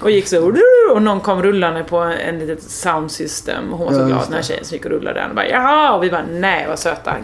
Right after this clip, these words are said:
Speaker 1: Gud, vad gulligt.
Speaker 2: Ja, men
Speaker 1: Vad
Speaker 2: visst.
Speaker 1: kul att de har fest."
Speaker 2: Kul.
Speaker 1: Tills, klipp till fyra timmar senare när man
Speaker 2: Mm.
Speaker 1: ligger där på natten vid två och försöker
Speaker 2: Mm.
Speaker 1: somna då, för man ska upp ganska tidigt och,
Speaker 2: Just det.
Speaker 1: och sända radio dagen efter.
Speaker 2: Ja, ja, visst.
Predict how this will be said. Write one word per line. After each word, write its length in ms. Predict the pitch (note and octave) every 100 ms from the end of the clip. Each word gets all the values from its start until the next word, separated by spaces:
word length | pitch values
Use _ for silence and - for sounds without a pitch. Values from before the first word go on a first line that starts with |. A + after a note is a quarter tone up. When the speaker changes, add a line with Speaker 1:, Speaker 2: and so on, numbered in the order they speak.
| -
Speaker 1:
Gud, 180 | A#3+ F3+
vad 140 | D#3
gulligt. 160 | D3+ D3+
Speaker 2:
Ja, 180 | D3+
men 80 | C#3
Speaker 1:
Vad 100 | C3+
Speaker 2:
visst. 140 | C#3 C4
Speaker 1:
kul 140 | A#3
att 80 | A3+
de 100 | G3
har 80 | G3
fest." 440 | - - - - -
Speaker 2:
Kul. 380 | D#3+ C#3+ A#2+ F2 C3 - - -
Speaker 1:
Tills, 680 | - D#4+ G#3+ F3 - - - -
klipp 180 | B3+ B3
till 140 | G#3
fyra 280 | - C4+ A3+
timmar 180 | A3 G#3
senare 360 | G#3 G3 F3 E3+
när 80 |
man 80 | F3+
Speaker 2:
Mm. 120 | F#3
Speaker 1:
ligger 140 | F3+ F3
där 80 | E3+
på 80 |
natten 380 | F3 D#3 - E3+
vid 240 | E3 E3 D#3+
två 480 | D#3+ E3+ B3+ A3+
och 120 | E3 D#3+
försöker 160 | - C3
Speaker 2:
Mm. 40 | C3 B2
Speaker 1:
somna 560 | A#2 - E3 E3+ G#3+
då, 100 | A#3+
för 80 | F#3
man 100 | F3+
ska 120 | F#3
upp 120 | F3+
ganska 220 | F#3 F3+ -
tidigt 380 | F3 E3 D#3+
och, 140 | E3 D#3+ D3+ -
Speaker 2:
Just 220 | C3 B2+
det. 160 | G2 B2 - -
Speaker 1:
och 80 |
sända 240 | D#3+ E3+ F3+
radio 320 | G3+ F#3 F#3
dagen 120 | A#3
efter. 140 | B3+ D4 F3
Speaker 2:
Ja, 60 | D3+
ja, 60 | B2+
visst. 340 | C#3 -